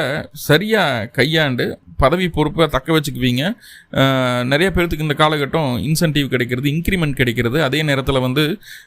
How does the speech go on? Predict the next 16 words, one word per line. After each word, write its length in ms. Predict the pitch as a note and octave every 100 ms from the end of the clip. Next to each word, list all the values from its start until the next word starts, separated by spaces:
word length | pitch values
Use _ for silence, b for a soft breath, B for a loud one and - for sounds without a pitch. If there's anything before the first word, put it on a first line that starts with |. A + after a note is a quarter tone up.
| _
அஹ், 280 | B2+ C3 C3
நல்லா 180 | C#3 D3+
சொல்றேன்னா, 300 | - D3+ D3
பதவி 380 | D3 F3+ G#3+
உயர்வு, 420 | F#3 D3+ F3+ E3+ C3+
ப்ரமோஷன் 520 | C3+ D3+ F#3+ F3+ E3
கிடைக்கிறதுக்கு 440 | C#3 C3+ C3+ B2
உண்டான 300 | B2+ B2+ C3
ஒரு 140 | A#2+ A2
சூழ்நிலைகள் 460 | D3 D3+ C#3 B2
எல்லாமே 460 | A#2 A2+ A#2+ C#3 B3 B B _
இந்த 220 | B2 B2
காலகட்டம் 440 | C3 C#3 B2+ C3 C3
ஏற்படுது 520 | B2+ B2 A#2+ A2 G#2 -
அப்படிங்கிறத 540 | B2 C#3 B2+ A#2 G#2 -
சொல்லுது. 380 | A2+ A#2 A3+